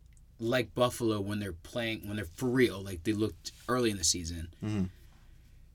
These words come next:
Speaker 1: you know, that's, that's trouble for you right there, you know, because it's one thing to have a really good offense, it's another thing to have a really bad defense too,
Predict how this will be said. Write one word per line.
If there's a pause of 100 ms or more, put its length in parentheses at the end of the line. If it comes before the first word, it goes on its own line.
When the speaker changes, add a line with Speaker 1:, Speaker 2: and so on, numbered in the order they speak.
(260)
Speaker 1:
you
know,
that's,
that's
trouble (340)
for
you
right
there, (260)
you
know, (280)
because (640)
it's
one
thing
to
have
a
really
good
offense,
it's
another
thing
to
have
a
really
bad
defense
too,